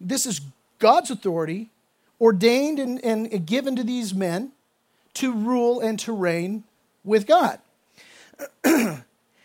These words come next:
This thread then goes from the Old Testament and it even runs into the New Testament. You see this God-ordained authority given to the apostles. And, and then for the last two thousand years, this God-ordained authority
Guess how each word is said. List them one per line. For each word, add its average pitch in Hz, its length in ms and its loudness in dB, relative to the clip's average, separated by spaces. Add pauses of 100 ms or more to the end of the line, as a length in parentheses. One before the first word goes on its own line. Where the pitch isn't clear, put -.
(160)
This 294 220 0
thread 302 520 6
then 240 160 2
goes 240 180 0
from 226 160 -6
the 214 100 0
Old 269 160 0
Testament 202 440 -4
and 214 160 -6
it 156 100 -10
even 233 260 -4
runs 208 280 0
into 202 160 0
the 214 80 -2
New 262 180 -2
Testament. 156 560 -6
You 202 80 -8
see 220 320 -4 (300)
this 196 160 0
God-ordained 202 800 2
authority 190 420 -2
given 190 300 -2
to 180 80 -8
the 185 100 -4
apostles. 180 640 -2 (480)
And, 226 240 0
and 233 160 0
then 254 140 0
for 247 120 -6
the 220 120 2
last 262 360 2
two 285 220 -2
thousand 262 460 -2
years, 262 400 -2
this 240 200 -6
God-ordained 226 1000 -2
authority 233 800 0